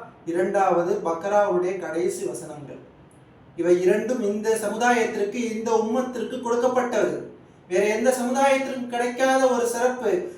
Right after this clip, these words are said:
வேற எந்த சமுதாயத்துக்கும் கொடுக்கப்படாத ஒரு சூரா, சூரா ஃபாத்திஹா. எனவே இந்த சூறாவை நாம் அதிக அதிகமாக ஓத வேண்டும்.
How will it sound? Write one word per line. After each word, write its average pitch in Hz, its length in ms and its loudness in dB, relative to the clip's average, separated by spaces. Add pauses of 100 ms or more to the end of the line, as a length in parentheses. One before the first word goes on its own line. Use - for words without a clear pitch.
வேற 214 220 2
எந்த 247 220 2
சமுதாயத்துக்கும் 262 880 0
கொடுக்கப்படாத 262 840 4
ஒரு 247 160 2
சூரா, 247 640 2
சூரா 214 360 0
ஃபாத்திஹா. 190 520 -4 (1040)
எனவே 185 680 -4
இந்த 175 180 0
சூறாவை 226 540 -2
நாம் 190 220 -4
அதிக 202 240 0
அதிகமாக 220 540 0
ஓத 196 340 0
வேண்டும். 160 380 -6